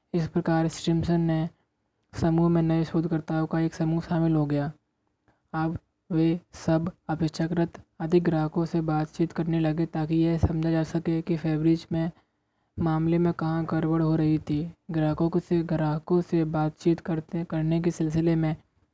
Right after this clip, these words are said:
वे फिनिक्स के बाहरी इलाके में रहने वाली एक महिला के घर गए।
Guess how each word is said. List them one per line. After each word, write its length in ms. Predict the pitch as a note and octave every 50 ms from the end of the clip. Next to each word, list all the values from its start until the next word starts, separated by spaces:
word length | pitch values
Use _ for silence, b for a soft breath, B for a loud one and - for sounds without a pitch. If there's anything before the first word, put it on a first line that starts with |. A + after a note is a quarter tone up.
| - _ -
वे 140 | E3+ E3+ E3
फिनिक्स 440 | - - E3+ D#3+ E3 E3+ - - -
के 140 | - E3+
बाहरी 340 | E3 D#3+ D3+ D3+ D#3 D#3+ E3
इलाके 300 | E3 E3 D#3+ D#3 - E3
में 160 | E3 E3 D#3+
रहने 280 | D#3+ D#3 D#3 D#3 D#3+ D#3+
वाली 200 | D#3+ D#3 D#3+ D#3+
एक 120 | D#3+ -
महिला 300 | E3 D#3+ D#3 D#3 D#3 D#3
के 120 | D#3 D#3+ D#3
घर 200 | D#3 D3+ D3+ D3+
गए। 240 | D#3 D3+ D3+ D3+